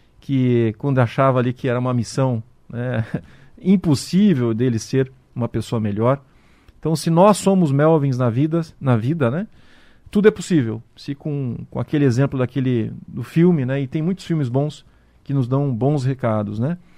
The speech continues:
e que seja assim, é, e até não é à toa que ele venceu o Oscar, né, porque tocou muita gente e a opinião pública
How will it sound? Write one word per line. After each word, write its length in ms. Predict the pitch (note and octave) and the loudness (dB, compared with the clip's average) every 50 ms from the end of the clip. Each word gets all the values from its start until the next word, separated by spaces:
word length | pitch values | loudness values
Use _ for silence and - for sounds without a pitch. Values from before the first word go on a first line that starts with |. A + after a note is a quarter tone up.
| - - - - _ _ _ _ - | -20 -20 -20 -20 _ _ _ _ -10
e 80 | - A#2 | -10 -8
que 160 | - - C3 | -8 -8 -8
seja 340 | - - C#3+ C#3+ C#3 B2+ B2+ | -4 0 2 2 4 4 2
assim, 360 | A#2 - - C3+ C3+ C#3 C3+ - _ _ _ _ _ _ _ | 2 0 0 0 0 0 0 -4 _ _ _ _ _ _ _
é, 720 | - A2+ G#2+ A2 G#2+ G#2+ G#2 G2+ G2+ G2+ G2 G2 G2 G2 A#2+ | -2 0 2 2 4 4 2 2 0 0 0 -2 -2 -4 -4
e 80 | B2 | -2
até 360 | C3 B2 - D3+ D3 C#3 C3 A#2+ | -4 -2 2 2 4 4 4 2
não 140 | B2+ C#3 | 2 2
é 60 | D3 D3 | 2 2
à 60 | C#3 | 0
toa 240 | - - C#3+ C#3+ C#3 | 0 0 -2 -2 -2
que 80 | C#3+ | -2
ele 100 | C#3 C3 | -4 -2
venceu 360 | B2+ C3 B2 - - C3 A#2+ | -2 -2 -4 -4 -4 -6 -4
o 40 | A2+ | -4
Oscar, 380 | G#2+ G#2 G#2 - - - A2+ A2 | -4 -6 -6 -8 -10 -12 -10 -8
né, 140 | B2+ D3 C#3+ | -8 -8 -10
porque 300 | - C3+ C3 - D3 C#3 | -10 -12 -14 -12 -12 -8
tocou 340 | - - C#3 - - D3 | -2 -2 -2 -2 0 -2
muita 300 | C3+ C3+ C3 - D3+ C#3 | -2 -2 -2 -2 -2 -2
gente 380 | A#2+ B2 C3+ D3 D3 C#3+ - D3 | -2 -2 -2 -4 -4 -6 -4 -4
e 20 | |
a 40 | C3+ | -4
opinião 280 | B2+ - C#3 C3 B2+ A#2 | -4 -2 -2 -2 -2 -2
pública 560 | - C3+ C3+ B2+ C3 C3+ B2+ - C#3 C3+ C3+ | -2 -2 -2 -2 -2 -2 0 0 -2 -2 -2